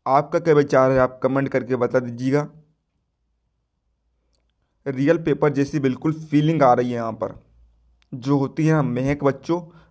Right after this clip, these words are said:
वो महक मुझे आ रही है। क्योंकि बच्चों मेरा इतना एक्सपीरियंस हो गया है कि मैं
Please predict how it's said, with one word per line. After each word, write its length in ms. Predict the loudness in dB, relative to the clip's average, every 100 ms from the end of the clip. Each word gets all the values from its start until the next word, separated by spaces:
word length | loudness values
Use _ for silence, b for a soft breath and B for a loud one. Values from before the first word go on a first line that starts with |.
| -12
वो 320 | -4 2 4
महक 260 | 4 0 0
मुझे 300 | 0 -2 0
आ 120 | 0
रही 220 | 2 0 -6
है। 60 |
क्योंकि 180 | -10 0
बच्चों 280 | 0 0 2
मेरा 180 | 4 4 0
इतना 260 | -2 0
एक्सपीरियंस 460 | -2 -4 -2 -2 0
हो 100 | -2
गया 140 | 0 0
है 180 | -2 b b b -4
कि 80 |
मैं 340 | 2 2 0